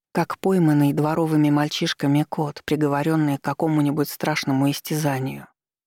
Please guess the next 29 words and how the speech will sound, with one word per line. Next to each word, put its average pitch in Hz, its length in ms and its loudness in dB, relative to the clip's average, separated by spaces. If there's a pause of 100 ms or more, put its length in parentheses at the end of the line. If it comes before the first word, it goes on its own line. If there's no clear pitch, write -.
(680)
Вдруг 214 340 0
раздался 175 560 0
шум 196 300 2
открываемой 160 760 0
двери. 147 540 -2 (720)
Коля 208 240 2
услышал 196 460 0
его 180 300 2
раньше, 196 360 2
поэтому 156 460 0
он 156 100 2
так 160 200 -2
изменился 160 600 2
в 156 60 -2
лице. 156 640 -4 (580)
Его 175 300 4
слух 180 320 0
музыканта 160 640 2
стал 156 260 -2
еще 160 440 0
острее 156 480 0
в 151 40 -4
заточении. 151 920 -2 (400)
Теперь 202 320 2
он 190 100 6
мог 185 220 4
безошибочно 170 840 0
определить 165 600 0
звук 165 500 -2